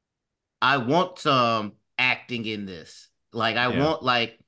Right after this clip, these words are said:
Speaker 1: I want acting. I want jokes in there. But, like, I, I don't say there's a drama. It's not a drama, but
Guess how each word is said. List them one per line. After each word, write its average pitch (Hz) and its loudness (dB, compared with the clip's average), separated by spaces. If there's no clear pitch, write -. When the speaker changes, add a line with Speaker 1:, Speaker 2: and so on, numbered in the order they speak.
Speaker 1:
I 127 0
want 170 0
acting. 139 -2
I 120 -2
want 151 -6
jokes 143 -2
in 127 -4
there. 117 -4
But, 127 -2
like, 123 -4
I, 135 -4
I 160 -4
don't 202 -6
say 190 -4
there's 151 -6
a 117 -6
drama. 123 0
It's 110 -8
not 151 -2
a 104 -8
drama, 107 -6
but 101 -10